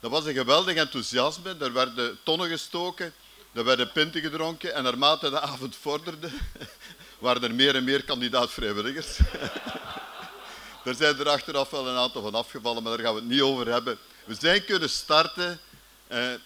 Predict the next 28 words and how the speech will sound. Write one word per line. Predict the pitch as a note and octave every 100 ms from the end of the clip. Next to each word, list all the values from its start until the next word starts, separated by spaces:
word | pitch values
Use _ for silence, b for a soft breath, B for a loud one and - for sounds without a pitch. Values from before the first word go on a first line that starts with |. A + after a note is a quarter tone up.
| -
in | C#3
tweeduizend | B2+ D3 C3+ C3 B2
en | A2+
negen | G#2+ B2+ C3
inderdaad | C#3+ A#2 G2 A2+ A#2+
met, | B2+ A#2 - -
eh, | A#2+ A2 -
tweeëntwintig | - C#3 C#3+ C3+ C3+ B2
mensen. | A2+ G2+ A2+ D3+ D#3 - _ _ _ - -
Tweeëntwintig | C3 C3+ C#3 C#3+ B2+ B2+
mensen | B2+ C#3+ - C#3
die | A#2 A#2+ A#2 G#2+ - - -
samen | - C#3 D3 D3
met | C3
heel | - C#3 D3
veel, | C#3+ C#3+ G#2+ - - - -
eh, | A#2+ A2 G#2+ G2+ - -
steun | - - D#3+ E3+
van | D3+
het | B2 G2+
Beels, | C3 E3 C#3+
dat | A#2 A2 C3
enthousiasme | A#2 A2+ - D3 D3 D3+
van | B2+
uw | B2 A2+
burgemeester, | A#2 G#2+ A2+ C3+ -
van | B2 A2
Huub, | A2 C#3+